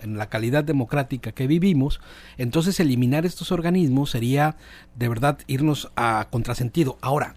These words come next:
¿qué creo y en qué sí le doy la razón al presidente? Hay algunos organismos que tienen suel-, sus funcionarios tienen sueldos y prerrogativas que están fuera del orden o que está fuera de,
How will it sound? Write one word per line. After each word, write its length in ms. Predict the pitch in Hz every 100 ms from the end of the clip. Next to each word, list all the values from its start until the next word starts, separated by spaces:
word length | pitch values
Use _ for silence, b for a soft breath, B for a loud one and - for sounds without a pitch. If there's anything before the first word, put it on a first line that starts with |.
| -
¿qué 160 | 196 -
creo 380 | 175 143 110 -
y 140 | 127
en 80 | 123
qué 140 | 160
sí 120 | -
le 140 | 175 139
doy 140 | 139
la 120 | 139
razón 300 | 110 101 123
al 80 | 123
presidente? 600 | - 101 104 85 82 - - B B B B
Hay 180 | 151 214
algunos 400 | 247 208 233 -
organismos 720 | 156 123 135 196 220 349 - - -
que 100 | 131
tienen 300 | 110 143 160
suel-, 400 | 156 - 139 123
sus 260 | - 147 127
funcionarios 500 | 131 120 131 156 165
tienen 240 | - 147 151
sueldos 560 | 143 139 139 175 -
y 100 | -
prerrogativas 840 | 113 113 113 107 110 151 196 247 - B B B
que 80 | 131
están 260 | - 139 139
fuera 280 | 156 147 143
del 180 | 113 117
orden 420 | 110 123 123 117
o 100 | 117
que 80 | 113
está 420 | - 127 127 123 120
fuera 300 | - 131 135
de, 240 | 127